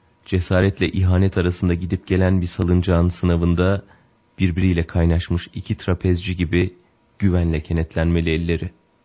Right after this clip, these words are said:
Parkurun bütün zorluğuna rağmen dostluğumuzu koruyabildik,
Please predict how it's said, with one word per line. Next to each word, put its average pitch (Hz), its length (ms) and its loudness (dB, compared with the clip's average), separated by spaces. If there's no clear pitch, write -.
Parkurun 107 520 2
bütün 135 280 4
zorluğuna 104 460 6
rağmen 95 440 4
dostluğumuzu 92 560 0
koruyabildik, 87 840 -2